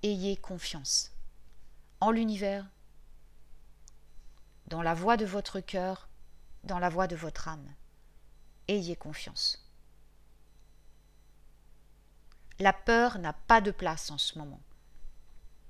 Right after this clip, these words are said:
Ne vous bardez pas de protection, ça ne sert à rien.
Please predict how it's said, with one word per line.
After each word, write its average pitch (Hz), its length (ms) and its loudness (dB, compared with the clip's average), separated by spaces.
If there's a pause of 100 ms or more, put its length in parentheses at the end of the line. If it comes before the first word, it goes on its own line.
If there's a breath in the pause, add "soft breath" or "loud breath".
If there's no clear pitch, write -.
(840)
Ne 214 120 4
vous 208 140 2
bardez 226 380 6
pas 233 220 4
de 180 100 0
protection, - 840 -2
ça - 180 -4
ne 170 60 -4
sert 208 320 -2
à 160 60 -4
rien. 202 500 -10